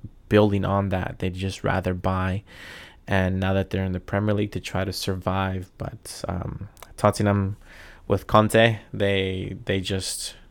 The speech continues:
pick them apart. Kane got a brace, and, um, let's see how they move on. Uh, but that's it with the Premier League. Let's move over to Serie A. We have Lazio versus Inter. And this is a pretty interesting <laughs> one because of the goal celebrations.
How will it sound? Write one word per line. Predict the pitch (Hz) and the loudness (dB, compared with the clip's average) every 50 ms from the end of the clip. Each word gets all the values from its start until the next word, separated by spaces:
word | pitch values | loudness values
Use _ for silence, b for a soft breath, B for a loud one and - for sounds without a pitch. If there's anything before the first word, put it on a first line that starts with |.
| - - - - | -20 -20 -20 -2
pick | - - 107 - | 0 2 2 2
them | - 104 101 | 2 0 -2
apart. | 98 - - - 139 170 196 - - 131 120 117 - | -2 2 6 8 8 8 8 6 0 -8 -14 -16 -4
Kane | - - 110 110 107 107 | 0 2 4 4 4 6
got | 107 104 101 | 6 6 6
a | 95 | 4
brace, | 90 - 101 107 117 135 156 - - - - - - - | 2 4 4 6 6 6 4 2 -2 -6 -6 -6 -8 -6
and, | - 98 90 90 92 90 87 95 | -6 -4 -2 -2 -2 -2 -2 -2
um, | 92 90 90 92 90 90 - - - - - - - - - - | -2 -2 -2 -4 -6 -8 -10 -14 -20 -20 -20 -20 -20 -14 -8 -6
let's | 101 - | -6 -2
see | - - 107 | 0 2 4
how | 107 107 101 | 6 6 6
they | 101 101 | 4 2
move | 98 101 101 104 | 2 0 0 2
on. | 101 117 123 104 95 - - - - - _ - - _ - - - - _ _ - - - | 2 2 2 2 0 -4 -12 -18 -20 -20 _ -20 -20 _ -20 -20 -20 -20 _ _ -12 -10 -6
Uh, | - - 101 101 | -4 -2 0 -2
but | 101 - - 98 | -2 -2 2 4
that's | 123 123 - - | 4 6 8 8
it | 139 | 6
with | 131 117 | 6 6
the | - | 4
Premier | - - - 123 123 131 127 127 123 | 2 4 6 6 8 8 6 6 6
League. | 127 135 143 135 135 | 6 6 6 4 4
Let's | 113 107 - - - - | 2 2 2 -2 -2 0
move | 113 107 101 | 2 2 4
over | 104 107 101 110 107 | 4 4 4 2 0
to | - - - | -2 -2 -6
Serie | - - - - 113 110 107 | -8 -4 -2 0 2 4 4
A. | 104 101 98 104 107 113 127 - - _ B B B B B B B B B | 4 4 4 4 4 4 2 0 -4 _ B B B B B B B B B
We | B 107 | B 2
have | 98 | 4
Lazio | 98 104 107 113 - - - 117 113 107 | 6 6 6 6 4 4 4 6 6 6
versus | 110 104 - - 101 101 | 6 4 2 2 4 4
Inter. | 113 113 107 - 127 123 127 131 131 - B B B B B B B B | 4 4 4 6 6 8 8 6 4 2 B B B B B B B B
And | B 107 110 104 104 | B 4 4 6 6
this | 117 127 123 - - | 8 6 6 6 4
is | 127 123 | 4 4
a | 120 | 4
pretty | 117 - 127 117 113 113 | 4 4 4 6 6 6
interesting | 110 104 - 104 - - 101 101 | 6 4 2 -2 -2 0 0 0
<laughs> | 98 | 0
one | - - - 143 123 127 | 2 6 6 8 8 6
because | 113 120 107 110 - 113 107 104 98 104 - - - - - - | 6 2 2 4 6 6 6 6 6 0 -6 -12 -18 -12 2 6
of | 123 131 131 123 | 6 6 8 8
the | 123 117 | 6 4
goal | 110 92 107 107 110 107 | 6 6 6 6 6 6
celebrations. | - - 104 104 104 95 104 101 104 101 - - 135 147 143 - - | 4 4 4 4 2 2 2 2 2 2 2 2 2 2 0 -2 -8